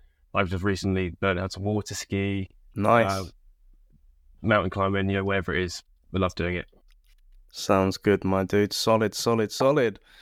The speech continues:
Speaker 2: Uh, and as a gentle reminder for all of our listeners, watchers, and subscribers, if you're listening to this on your podcast platform, or if you're watching us on our YouTube channel, please make sure that you comment, like, subscribe,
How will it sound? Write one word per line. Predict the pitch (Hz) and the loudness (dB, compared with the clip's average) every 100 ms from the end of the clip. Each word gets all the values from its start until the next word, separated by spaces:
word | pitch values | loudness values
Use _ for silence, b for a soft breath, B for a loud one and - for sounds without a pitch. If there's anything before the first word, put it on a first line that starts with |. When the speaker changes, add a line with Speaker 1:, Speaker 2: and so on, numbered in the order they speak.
| b b b | b b b
Speaker 2:
Uh, | 131 131 - | -2 -2 0
and | 156 | 0
as | 151 | 0
a | 156 | 0
gentle | 185 170 147 | 0 0 2
reminder | 139 135 131 120 | 2 2 2 0
for | - 120 117 | 0 2 4
all | 135 117 | 4 4
of | 110 | 4
our | 110 | 4
listeners, | 110 - 117 104 | 4 2 0 2
watchers, | 113 - | 0 0
and | 110 - | -2 -2
subscribers, | 107 - 151 165 151 - | -6 2 2 4 0 0
if | 151 | 2
you're | 151 | 4
listening | 160 - 147 131 | 4 4 2 2
to | - | 2
this | 127 123 - | 2 2 0
on | 131 113 110 107 | 2 4 4 2
your | 101 | -2
podcast | - 113 - 110 101 - | 0 0 2 -2 -2 -2
platform, | 113 143 - 107 113 | -2 -2 -2 -2 0
or | 131 | 0
if | 135 117 | 2 2
you're | 113 | 0
watching | 120 131 - 120 110 | 2 -2 2 2 4
us | 107 - - | 2 0 0
on | 113 104 | 2 4
our | 104 101 | 2 2
YouTube | 104 104 - 98 | 0 -2 -2 -4
channel, | - 127 107 | 2 2 2
please | - 160 151 | 2 2 4
make | 143 143 | 0 2
sure | 123 | 2
that | 117 107 | 2 2
you | 104 | -2
comment, | - 135 127 123 135 | 0 2 4 4 2
like, | 110 104 - | 2 2 -2
subscribe, | - 104 - - 175 175 156 | -8 -10 -10 -4 0 2 0